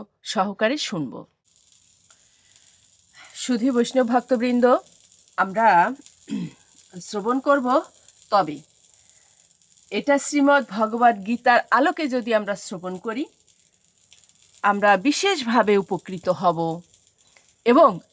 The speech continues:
আমাদের করণীয় কি, আমরা সেটাও জানতে পারব। আর যদি বিষয়টা আমাদের জানা থাকে, তাহলে আমরা, উম,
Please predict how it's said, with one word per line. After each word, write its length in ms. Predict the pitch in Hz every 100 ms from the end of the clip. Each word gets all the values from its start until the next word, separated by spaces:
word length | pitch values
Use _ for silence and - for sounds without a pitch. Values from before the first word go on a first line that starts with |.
| _
আমাদের 560 | 190 226 254 277 311 277
করণীয় 600 | - 233 294 349 370 311
কি, 380 | - 190 185 381 - _
আমরা 300 | 190 190 196
সেটাও 520 | 190 254 226 240 262
জানতে 380 | 233 180 165 214
পারব। 240 | 185 165 - - _ _
আর 220 | 190 233
যদি 260 | 220 254 285
বিষয়টা 400 | 285 339 - 320
আমাদের 360 | 320 320 294
জানা 300 | 202 180 196
থাকে, 460 | 196 240 247 170 156 _ _ _ _ _ _
তাহলে 460 | 262 294 285 294 370 _ _ _ _
আমরা, 540 | 202 214 226 220 196 254 - _ _ _ -
উম, 560 | 180 175 165 156 -